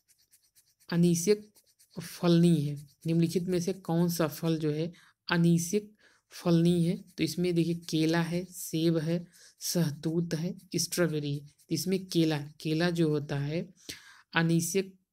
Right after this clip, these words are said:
फली है। अगला देखते हैं, किस पौधे में बीज होता है लेकिन फल नहीं होता? पहला देखिए ईख, मूंगफली, दूसरा बद-,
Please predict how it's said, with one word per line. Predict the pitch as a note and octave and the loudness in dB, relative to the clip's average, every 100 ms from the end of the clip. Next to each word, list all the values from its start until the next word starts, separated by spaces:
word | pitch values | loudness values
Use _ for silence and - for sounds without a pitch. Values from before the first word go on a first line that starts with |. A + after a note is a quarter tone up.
| _ _ | _ _
फली | - E3+ D#3+ D#3+ C#3 | -10 -4 -2 -2 -2
है। | C#3 D3 - _ - _ _ _ _ _ _ _ - - | -4 -8 -18 _ -20 _ _ _ _ _ _ _ -12 -6
अगला | E3+ E3+ | 0 2
देखते | E3 E3 - D#3 | 2 -2 -4 -6
हैं, | F3 F3+ - - - _ _ _ _ _ - | -6 -8 -16 -20 -20 _ _ _ _ _ -4
किस | G#3+ A3 - - _ - - - | 0 2 0 -4 _ -20 -20 0
पौधे | F3 E3+ E3 D#3+ G3 | 4 4 2 0 2
में | F#3 G3 A3 - E3 | 2 0 -4 -8 -10
बीज | C#3+ F3 F#3 E3 | -2 0 2 0
होता | E3 E3 F3 | -2 0 0
है | F#3 | 2
लेकिन | F3 D3+ E3+ E3+ | 0 0 -2 -2
फल | - E3+ D#3+ | 0 0 0
नहीं | D3+ | -4
होता? | D3 D3 | -6 -6
पहला | C#3+ D#3 E3 | -6 -4 -2
देखिए | D#3+ D3 - _ E3+ | -2 -6 -12 _ -2
ईख, | F#3 G#3+ - - _ _ _ | 2 0 -2 -14 _ _ _
मूंगफली, | D#3+ E3 E3+ E3 E3+ E3 G3 G#3+ D#3 | 0 4 4 4 2 0 0 -2 -2
दूसरा | D#3 D3 E3 | -2 0 -4
बद-, | E3 D3+ C#3+ | -2 -4 -4